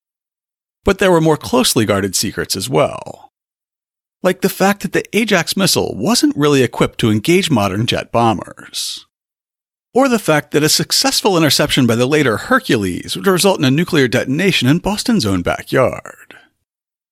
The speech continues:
But before we talk about Nike missiles, the Cold War, and nuclear annihilation,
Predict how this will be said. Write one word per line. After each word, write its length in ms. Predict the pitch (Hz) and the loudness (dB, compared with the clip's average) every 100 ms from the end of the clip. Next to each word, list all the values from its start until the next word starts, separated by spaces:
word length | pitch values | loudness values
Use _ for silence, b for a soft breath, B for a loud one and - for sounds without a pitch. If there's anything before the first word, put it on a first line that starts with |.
| _ _ _ _ _ _ _ _ | _ _ _ _ _ _ _ _
But 200 | 254 285 | -2 0
before 260 | 311 247 | 0 0
we 80 | 220 | 0
talk 220 | 202 180 | 0 0
about 200 | 151 135 | 2 0
Nike 340 | 113 135 165 175 | 2 0 2 2
missiles, 560 | 131 - 135 117 113 | 2 2 -2 -2 -4
the 120 | - 143 | -6 -6
Cold 320 | - 208 190 | 0 2 2
War, 400 | 185 185 185 185 | 2 2 2 -2
and 360 | - 196 160 151 | -2 0 2 4
nuclear 380 | 123 - 123 104 | 2 2 0 0
annihilation, 1080 | 101 92 85 98 113 - 131 104 95 98 | 0 -2 -2 0 2 2 0 0 -2 -6